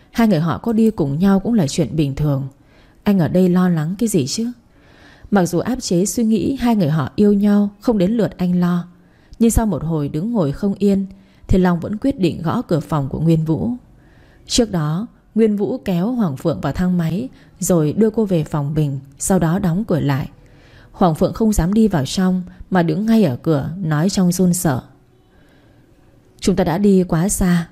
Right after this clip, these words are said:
mỗi người một hướng. Đã đến lúc chúng ta dừng lại rồi anh." Nguyên Vũ bất ngờ ôm chặt Hoàng Phượng. Anh nhìn thẳng vào đôi mắt đang hoảng sợ của cô. "Anh nói rồi, hai từ chia tay không có trong từ điển của mối quan hệ chúng ta."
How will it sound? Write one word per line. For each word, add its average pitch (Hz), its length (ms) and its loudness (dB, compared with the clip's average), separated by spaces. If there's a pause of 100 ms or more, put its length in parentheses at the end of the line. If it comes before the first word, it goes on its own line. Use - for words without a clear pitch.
mỗi 190 140 2
người 226 160 2
một 151 200 -2
hướng. 160 320 -2 (340)
Đã - 60 0
đến 202 160 4
lúc 269 160 2
chúng 190 180 -2
ta 220 160 2
dừng 165 240 0
lại 143 180 -2
rồi 147 180 -2
anh." 180 260 0 (1400)
Nguyên 180 180 4
Vũ 160 160 -2
bất 262 200 -2
ngờ 160 280 0
ôm 202 160 2
chặt 185 200 -2
Hoàng 147 240 0
Phượng. - 280 -2 (440)
Anh 233 120 4
nhìn 180 160 4
thẳng 139 240 0
vào 131 100 0
đôi 180 160 2
mắt 214 220 0 (140)
đang 202 180 2
hoảng 160 240 0
sợ - 240 -2
của - 160 -4
cô. 156 320 0 (1000)
"Anh 180 200 2
nói 165 220 2
rồi, 135 280 -2 (380)
hai 214 260 2
từ 156 220 0
chia 185 160 0
tay 185 220 2
không 202 200 0
có 185 180 0
trong 214 220 0
từ 160 160 2
điển 147 200 0
của - 100 -4
mối 143 120 0
quan 185 160 0
hệ 175 160 2
chúng 160 220 -6
ta." 156 260 -2